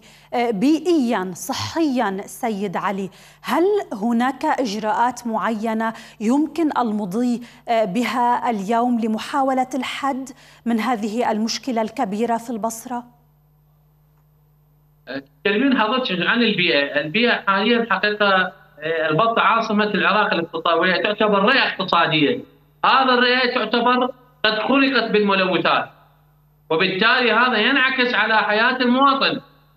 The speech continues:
Speaker 2: ما فا-، أنا أيضًا أوجه رسالة عتب للحكومة المحلية، ما فائدة أن تقام الش-، المشاريع كالتبليط والمقرنص بينما حياة الإنسان مهددة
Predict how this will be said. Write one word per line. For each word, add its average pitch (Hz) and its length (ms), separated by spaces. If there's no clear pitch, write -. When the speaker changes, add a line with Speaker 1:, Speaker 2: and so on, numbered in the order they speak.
Speaker 2:
ما 269 260
فا-، 240 260
أنا 254 200
أيضًا 277 220
أوجه 254 360
رسالة 233 400
عتب 240 260
للحكومة 202 480
المحلية، 185 680
ما 254 240
فائدة 247 600
أن 208 160
تقام 226 420
الش-، 190 260
المشاريع 196 840
كالتبليط 208 640
والمقرنص 233 840
بينما 226 380
حياة 254 420
الإنسان 262 580
مهددة 233 720